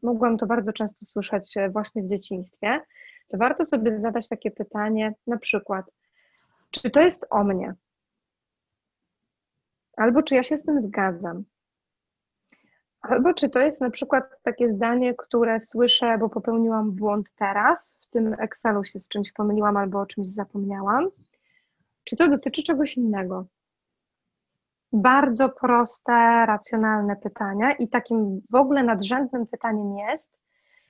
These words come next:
czy jeżeli ja mówię do siebie to, co mówię,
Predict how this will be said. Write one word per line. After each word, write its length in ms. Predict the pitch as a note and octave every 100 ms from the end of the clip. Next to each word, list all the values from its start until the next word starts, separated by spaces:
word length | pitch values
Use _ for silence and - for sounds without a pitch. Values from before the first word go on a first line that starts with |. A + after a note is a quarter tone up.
| _ _
czy 140 | - A#3
jeżeli 540 | A3+ G#3 C#4+ F4+ D#4
ja 140 | B3
mówię 480 | A#3 B3 C#4+ A3+ A#3
do 120 | G3+
siebie 320 | G#3 A3+ G#3 G#3
to, 140 | C#4+
co 200 | - B3+
mówię, 600 | A3 G3+ G3 G3+ A#3+ E4